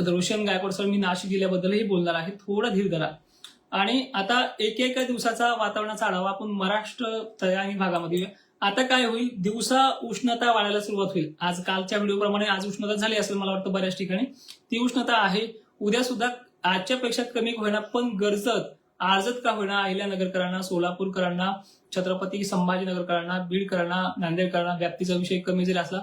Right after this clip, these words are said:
तरी पाऊस आहेच. एकवीस तारखेला व्याप्ती थोडी, अ, बरी राहणार आहे. तो भाग आहे धुळे, नंदुरबार, शहादा, नाशिक क्षेत्र, कोल्हापूर पट्टा, बेळगाव परिसर या भागांची व्याप्ती बरी आहे. त्यात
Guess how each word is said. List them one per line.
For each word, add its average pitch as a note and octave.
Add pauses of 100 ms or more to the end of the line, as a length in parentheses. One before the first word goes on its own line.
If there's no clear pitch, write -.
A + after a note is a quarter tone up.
(420)
तरी F#3
पाऊस F3
आहेच. F3+ (200)
एकवीस B3
तारखेला A#3+
व्याप्ती G#3+
थोडी, A#3 (200)
अ, F#3+
बरी F#3
राहणार F#3+
आहे. F3 (160)
तो G3+
भाग F#3+
आहे F#3
धुळे, F#3
नंदुरबार, F3+
शहादा, F3+
नाशिक F3
क्षेत्र, G#3 (460)
कोल्हापूर F#3+
पट्टा, G3+
बेळगाव F#3+
परिसर G3+
या F#3
भागांची F#3
व्याप्ती F3+
बरी F3
आहे. F3
त्यात F#3